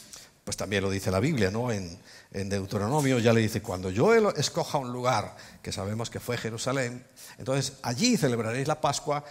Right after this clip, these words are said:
y ya será la familia de Dios entera". O sea, se volvió de familiar a algo congregacional, institucional. Todo el pueblo participaba y recuerda, cuando Jesús entra es porque todo el pueblo estaba expectante para que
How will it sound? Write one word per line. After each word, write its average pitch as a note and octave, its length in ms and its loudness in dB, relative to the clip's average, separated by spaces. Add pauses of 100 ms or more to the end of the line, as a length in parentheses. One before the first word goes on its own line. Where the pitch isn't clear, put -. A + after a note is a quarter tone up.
(200)
y A2 80 -4
ya A#2+ 100 0
será B2 220 0
la A#2 100 0
familia A#2+ 380 -4
de A2 100 -2
Dios A#2 220 -2
entera". G#2+ 380 2
O F2 40 -12
sea, - 160 -8 (320)
se - 140 -4
volvió A2+ 320 2
de C3 100 0
familiar D3 680 2 (360)
a A2+ 360 -2
algo C3+ 460 -2 (680)
congregacional, C3 920 0
institucional. A#2+ 840 -4
Todo E3 340 0
el G2+ 140 -10
pueblo C#3 340 -2
participaba D#3 640 0 (240)
y A2+ 60 -6
recuerda, C#3+ 600 0
cuando G#2 220 -6
Jesús G#2 380 -6
entra D#3 420 0
es D3 120 -2
porque A2+ 240 -6
todo A#3 420 2
el G#3 120 -2
pueblo E3+ 380 -2
estaba C#3+ 260 0
expectante D3+ 760 -2
para B2+ 300 -4
que A#2+ 260 -8